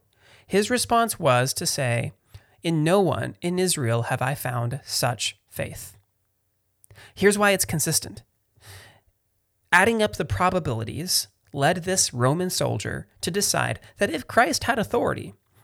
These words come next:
and authority means that commands have power, not unlike the command the centurion would have over his troops,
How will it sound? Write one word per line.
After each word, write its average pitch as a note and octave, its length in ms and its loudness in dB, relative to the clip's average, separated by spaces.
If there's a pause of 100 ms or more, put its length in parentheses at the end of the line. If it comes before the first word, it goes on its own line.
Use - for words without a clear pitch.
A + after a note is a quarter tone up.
(120)
and G3 100 4
authority G#3+ 480 2
means F3+ 360 -4
that C#3 240 -2 (160)
commands E3+ 500 0
have C#3+ 240 -6
power, - 500 -2 (140)
not D#3+ 160 0
unlike D3+ 220 -4
the D#3+ 80 -6
command C3+ 420 -4
the D3+ 120 -6
centurion B2+ 520 -2
would B2+ 80 -4
have C3 180 -2
over D#3 200 -4
his G3+ 140 -4
troops, - 500 -4